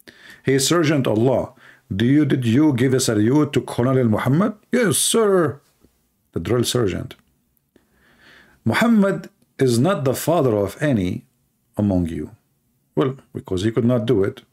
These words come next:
even though Allah, supposedly, according to Muhammad, he sent him a dish of shish kebab, he ate it, he get the power of forty men. And what is the benefit of the shish kebab? He is not the man or the father of any of you.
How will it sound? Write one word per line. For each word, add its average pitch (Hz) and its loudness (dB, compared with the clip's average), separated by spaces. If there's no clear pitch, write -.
even 120 2
though 120 2
Allah, 98 0
supposedly, 104 -4
according 123 0
to 113 -2
Muhammad, 104 -2
he 107 0
sent 127 -2
him 110 0
a 101 0
dish 117 -2
of 101 -6
shish - -2
kebab, 127 -2
he 113 0
ate 135 0
it, 135 -2
he 113 0
get 117 -2
the 117 -4
power 113 -2
of 95 -4
forty 110 -4
men. 90 -4
And 117 2
what 143 0
is 127 0
the 123 0
benefit 135 -2
of 113 -2
the 120 0
shish 127 0
kebab? 165 -2
He - 0
is 104 0
not 120 0
the 101 -2
man 147 -2
or 110 0
the 107 -2
father 147 0
of 123 0
any 175 0
of 123 -2
you. - -8